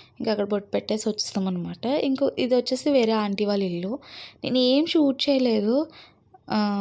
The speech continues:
ఏదో on చేసి ఆఫ్ చేయడం అన్నట్టు అయింది. వాళ్ళకి బొట్టే పెట్టాలా, నేను వీడియో షూట్ చేసుకోవాలో నాకు అర్థం అవ్వలేదు. వెనకాల ఎవరైనా తీస్తే బాగుండు. ఎవరు తీయలే, పిల్లల్ని కూడా తీసుకెళ్ళలేదు ఇంకా,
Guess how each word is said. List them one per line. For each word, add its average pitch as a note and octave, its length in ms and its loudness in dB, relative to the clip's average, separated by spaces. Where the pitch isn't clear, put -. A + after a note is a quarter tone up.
ఏదో A3+ 180 2
on A3 200 2
చేసి A3+ 360 -2
ఆఫ్ A3 180 0
చేయడం G#3 340 0
అన్నట్టు A3+ 380 4
అయింది. G3 460 0
వాళ్ళకి A3+ 260 2
బొట్టే A#3 320 2
పెట్టాలా, A#3+ 460 2
నేను C#4 220 6
వీడియో B3 280 6
షూట్ C4+ 220 2
చేసుకోవాలో A#3+ 380 2
నాకు A3+ 220 0
అర్థం G3+ 300 2
అవ్వలేదు. G#3+ 500 2
వెనకాల A#3+ 520 2
ఎవరైనా B3+ 340 4
తీస్తే A#3+ 420 0
బాగుండు. A3 600 2
ఎవరు A3+ 320 0
తీయలే, A3 300 4
పిల్లల్ని A3 400 2
కూడా A#3+ 160 2
తీసుకెళ్ళలేదు G#3 680 -2
ఇంకా, F#3 360 -4